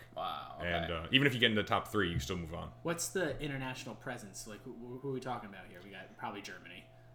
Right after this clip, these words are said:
Speaker 2: Uh, there, there was something like fourteen countries. I mean, you got, like, uh, some dude from Brazil won a couple of things I saw. There's,
Speaker 3: That's
Speaker 2: like, I saw an
Speaker 3: cool.
Speaker 2: entry from China. Like,
Speaker 3: Yeah.
Speaker 2: you know, it's,
Speaker 1: Really?
Speaker 3: Where is
Speaker 2: uh,
Speaker 3: this held?
Speaker 2: yeah.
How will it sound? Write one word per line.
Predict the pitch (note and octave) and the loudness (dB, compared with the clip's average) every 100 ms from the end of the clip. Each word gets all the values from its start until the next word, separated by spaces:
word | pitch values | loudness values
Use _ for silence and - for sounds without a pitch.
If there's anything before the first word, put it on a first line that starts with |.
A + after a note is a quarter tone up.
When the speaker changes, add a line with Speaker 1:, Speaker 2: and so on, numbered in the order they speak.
| - | 8
Speaker 2:
Uh, | A#2 A#2 | 10 12
there, | G#2 - - | 8 0 0
there | C3+ | 2
was | C3 | 2
something | G3 | 4
like | G3+ - - - - - | 4 2 -4 -18 -20 -16
fourteen | - A2 C3 - C3+ B2 | -4 -2 0 0 2 2
countries. | A2 A#2+ A#2 B2 A#2 | 2 0 2 2 4
I | A#2 | 6
mean, | A2+ A#2+ | 8 8
you | |
got, | A#2+ A#2 A2+ | 10 10 10
like, | G#2 - | 6 8
uh, | G2+ F#2+ F#2+ F#2 F2+ | 8 8 8 4 0
some | - B2 G#2+ | 2 4 6
dude | A#2 A2+ | 6 4
from | A2+ | 4
Brazil | F#2+ G2+ F#2 G2+ | 4 4 6 6
won | G2+ G#2+ | 6 4
a | |
couple | A2 A2 | 4 4
of | G#2+ | 4
things | A2+ G#2+ A2 | 6 6 6
I | |
saw. | G#2+ A2 G#2+ G#2+ | 8 8 10 8
There's, | G2+ F#2+ | 8 4
Speaker 3:
That's | G2 E2+ | 2 2
Speaker 2:
like, | |
I | |
saw | G2 | 4
an | G#2+ | 6
Speaker 3:
cool. | |
Speaker 2:
entry | G2+ - | 4 2
from | G2 | -2
China. | F2 G2 F#2 F#2+ F#2+ - C3+ | 0 2 2 2 0 -2 -2
Like, | D3 | -2
Speaker 3:
Yeah. | A2+ G2+ | -2 -2
Speaker 2:
you | G2 | 0
know, | F#2 F#2 | 0 0
it's, | F#2+ | 0
Speaker 1:
Really? | G2+ | 4
Speaker 3:
Where | E3+ G#3 | 6 6
is | A#3 | 4
Speaker 2:
uh, | |
Speaker 3:
this | - | 2
held? | E3+ | 2
Speaker 2:
yeah. | F#3 | 0